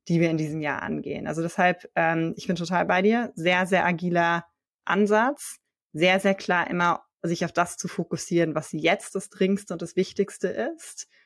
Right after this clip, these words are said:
für unsere Nutzer, für unsere Kunden, für unsere internen Mitarbeitenden. Aber ich glaube, dieser, dieser Am-, Ambitionsanker, der hilft schon einzuordnen, in welcher Größe wir das angehen.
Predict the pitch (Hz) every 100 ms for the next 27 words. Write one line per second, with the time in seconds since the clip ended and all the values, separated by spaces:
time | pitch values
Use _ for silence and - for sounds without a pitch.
0 | _ - 214 208 196 185 190 180 175 -
1 | 175 - 196 185 190 185 - 175 160 -
2 | - 196 175 175 170 175 165 165 165 160
3 | 156 151 - 160 160 180 220 285 _ _
4 | _ - 160 - 160 160 - 156 - 165
5 | 156 156 151 - 175 175 170 165 - -
6 | - - 50 - - - _ - - 175
7 | - - 214 240 226 - 202 208 233 240
8 | 202 175 - 185 - - 170 165 - 160
9 | 160 - 156 156 160 151 143 - 151 -
10 | 156 - - - - - - -